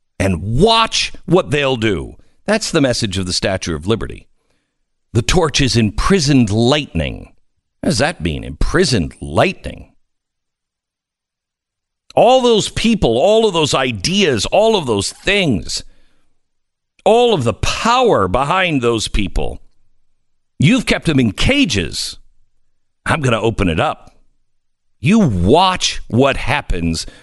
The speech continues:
when they're set free. Statue of Liberty is weeping? Yeah, it is. It's weeping today over Harvard because what you've done is you've taken the American dream. You come over here, you work hard.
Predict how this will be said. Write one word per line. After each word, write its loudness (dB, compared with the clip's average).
when 2
they're 0
set -2
free. -2
Statue -2
of -4
Liberty 2
is -2
weeping? 0
Yeah, 0
it 0
is. -2
It's -4
weeping 0
today 0
over 0
Harvard -2
because 0
what 0
you've 2
done -4
is 0
you've 0
taken 0
the 2
American 0
dream. -2
You 0
come 2
over 2
here, -2
you 2
work 0
hard. -2